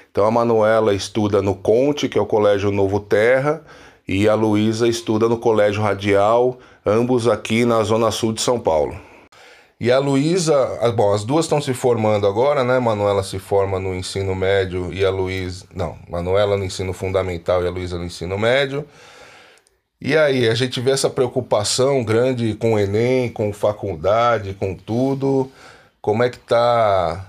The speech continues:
a, a conversa na família nesse, nessa transição da Luísa do ensino médio pra faculdade?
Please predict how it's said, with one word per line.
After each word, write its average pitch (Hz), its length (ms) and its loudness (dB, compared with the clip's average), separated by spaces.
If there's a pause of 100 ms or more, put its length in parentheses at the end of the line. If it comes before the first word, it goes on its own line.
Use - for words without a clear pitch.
(100)
a, 85 400 -6
a - 20 -4
conversa 107 680 0
na 107 120 0
família 101 880 -2 (360)
nesse, 101 380 -4
nessa 101 280 -2
transição 104 640 0
da 104 100 2
Luísa 101 560 0
do 95 80 -6
ensino 98 400 -4
médio 101 300 2
pra 98 140 -2
faculdade? 87 680 -4